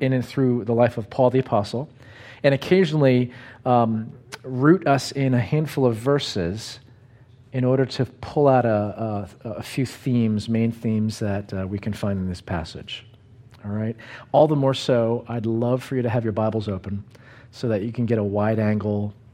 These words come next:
uh, perspective on what God's doing, uh, through his servant Paul. In our last, uh, let me, let me pause where I would normally read the whole passage and pray. <clears throat> Lord, we do pray, as we have sung,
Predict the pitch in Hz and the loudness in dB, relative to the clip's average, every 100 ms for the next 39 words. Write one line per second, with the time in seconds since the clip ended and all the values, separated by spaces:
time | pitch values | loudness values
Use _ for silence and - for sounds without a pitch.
0 | - - 101 95 - 107 - 110 - 107 | -16 -8 -6 -6 -8 -12 -6 -6 -4 -6
1 | 101 101 101 101 110 104 98 110 107 101 | -4 -6 -6 -4 -4 -4 -4 -2 -2 -2
2 | 98 98 - - - - - - - 110 | -4 -8 -14 -20 -20 -20 -20 -20 -12 -6
3 | 98 - - 117 107 - 110 98 92 95 | -6 -6 -6 -4 -4 -4 -6 -6 -6 -8
4 | 78 78 - - - - _ - - - | -8 -10 -16 -20 -20 -20 _ -20 -20 -20
5 | - - 165 - 143 135 143 170 165 - | -18 -10 -4 4 6 8 8 6 2 -4
6 | 135 139 147 - - 135 123 - 107 104 | 0 2 2 0 0 0 2 2 4 2
7 | - 110 107 107 113 107 104 98 104 95 | 0 0 0 2 0 0 0 0 0 0
8 | 95 101 - 95 87 - 80 - 87 - | -4 -6 -4 -4 -4 -8 -10 -10 -12 -10
9 | 76 71 - - - - 147 98 - - | -10 -12 -14 -18 -16 -6 -6 -6 -12 -20
10 | - - - - - - - - - - | -20 -20 -20 -20 -20 -20 -20 -18 -18 -18
11 | - - - 131 123 156 139 190 - 143 | -18 -8 2 4 6 4 4 2 2 2
12 | 165 92 - - - - - - - - | 2 -2 -12 -16 -20 -20 -20 -20 -20 -12
13 | 131 120 107 123 110 - - 180 85 87 | -4 -4 -2 -2 -2 -4 -6 -6 -6 -10